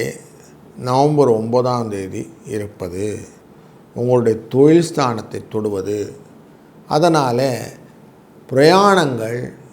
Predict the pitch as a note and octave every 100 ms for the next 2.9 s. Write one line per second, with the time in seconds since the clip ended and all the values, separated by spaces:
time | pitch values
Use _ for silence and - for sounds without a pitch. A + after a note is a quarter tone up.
0 | - - A2+ C#3+ G3 A#3 A#3 G3 F#3 F3+
1 | C#3 C3+ - - D#3 C3+ - A#2+ A2 G#2+
2 | - - B2+ A#2+ G2+ F#2 F#2+ A#2+